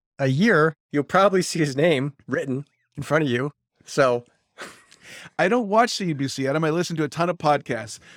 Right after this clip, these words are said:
Speaker 2: So my ears, I blame my ears, Adam. That's what
Speaker 1: That's,
Speaker 2: I blame.
Speaker 1: that's understandable. That's understandable. Probably, I probably, when I was pronouncing it earlier, it probably did sound like Diamond as well. So Jamie Dimon, good call.
Speaker 2: Adam, I'll be honest, I'm pretty ashamed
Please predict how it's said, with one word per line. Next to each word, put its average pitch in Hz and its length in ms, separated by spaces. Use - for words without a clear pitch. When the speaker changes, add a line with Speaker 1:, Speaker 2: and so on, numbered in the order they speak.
Speaker 2:
So 156 240
my 143 220
ears, 175 400
I 113 80
blame 151 260
my 185 120
ears, 135 280
Adam. 117 360
That's 117 180
what 135 60
Speaker 1:
That's, 120 120
Speaker 2:
I 156 120
blame. 110 260
Speaker 1:
that's 139 180
understandable. 117 580
That's 117 180
understandable. 104 460
Probably, 117 360
I 127 140
probably, 123 420
when 117 120
I 117 80
was 117 100
pronouncing 117 440
it 110 60
earlier, 117 300
it 104 60
probably 107 300
did 104 160
sound 104 220
like 98 140
Diamond 101 500
as 113 160
well. - 280
So 107 280
Jamie 107 260
Dimon, 92 380
good 113 160
call. - 220
Speaker 2:
Adam, 208 420
I'll 135 140
be 151 120
honest, 165 320
I'm 117 220
pretty 139 260
ashamed 123 440